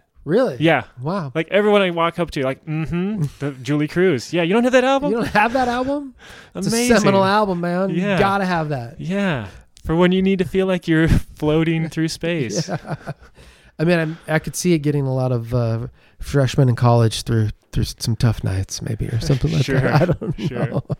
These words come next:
Speaker 1: <laughs> Yeah,
Speaker 2: Yeah.
Speaker 1: the
Speaker 2: But
Speaker 1: nine
Speaker 2: those friends of mine are bigger Twin Peaks fans than I am,
Speaker 1: Yeah, well, that
Speaker 2: so.
Speaker 1: makes sense. Yeah.
Speaker 2: All right, so coming back, yeah, it was four songs, modern rock charts.
Speaker 1: Yep.
Speaker 2: Yeah, I don't
Speaker 1: Some,
Speaker 2: know.
Speaker 1: some new to me.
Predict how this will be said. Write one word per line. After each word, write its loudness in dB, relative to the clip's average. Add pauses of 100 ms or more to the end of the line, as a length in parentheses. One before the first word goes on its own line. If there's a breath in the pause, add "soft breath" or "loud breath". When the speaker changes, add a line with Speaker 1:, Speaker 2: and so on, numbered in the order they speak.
Speaker 1:
<laughs> -10 (880 loud breath)
Yeah, -2
Speaker 2:
Yeah. -8
Speaker 1:
the -6
Speaker 2:
But 6
Speaker 1:
nine -4 (180)
Speaker 2:
those 2
friends 0
of 0
mine 0
are -2 (460)
bigger -2
Twin -6
Peaks -14
fans -14
than -12
I -14
am, -8
Speaker 1:
Yeah, 4
well, 6
that 6
Speaker 2:
so. 2
Speaker 1:
makes -2
sense. 0
Yeah. 0 (300)
Speaker 2:
All 0
right, 2
so -6
coming -2
back, 0
yeah, 2
it 2
was -2
four 0
songs, -2
modern 2
rock 0
charts. -2
Speaker 1:
Yep. 0 (120)
Speaker 2:
Yeah, 4
I 2
don't 0
Speaker 1:
Some, 4
Speaker 2:
know. -2
Speaker 1:
some 0
new 0
to -2
me. -8